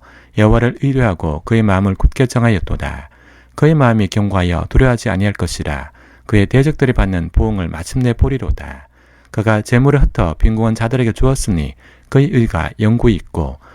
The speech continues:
그의 뿔이 영광 중에 들리리로다. 악인은 이를 보고 한탄하여 이를 갈면서 소멸되리니 악인들의 욕망은 사라지리로다. 시편 백십삼 편.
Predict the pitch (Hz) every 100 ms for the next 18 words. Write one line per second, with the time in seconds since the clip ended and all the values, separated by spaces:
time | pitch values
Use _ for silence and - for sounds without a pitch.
0 | - - 117 - 165 131 78 95 110 123
1 | - 95 82 123 131 120 98 90 69 69
2 | 71 _ _ _ _ 117 107 113 110 -
3 | 139 147 143 - 117 139 139 131 92 82
4 | 76 - 107 98 104 104 90 82 85 82
5 | - 143 127 117 95 71 64 _ _ -
6 | - 127 151 143 127 104 101 92 80 -
7 | 135 131 - 107 82 71 71 71 - _
8 | _ _ _ _ _ _ _ - 120 -
9 | 127 131 131 110 - 113 - 123 127 107
10 | 78 64